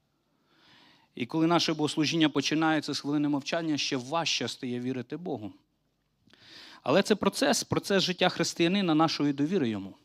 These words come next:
Хотілося б розказати одну історію однієї дівчинки, її звали Елеонора. Можливо, ви цю історію чули колись в своєму житті,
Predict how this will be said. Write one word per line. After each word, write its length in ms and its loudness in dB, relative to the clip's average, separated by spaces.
Хотілося 520 8
б 100 2
розказати 640 6
одну 220 8
історію 580 8
однієї 320 6
дівчинки, 520 -2
її 100 0
звали 400 -2
Елеонора. 640 2
Можливо, 280 2
ви 100 4
цю 120 -2
історію 420 4
чули 360 4
колись 320 -2
в 40 -4
своєму 260 6
житті, 420 2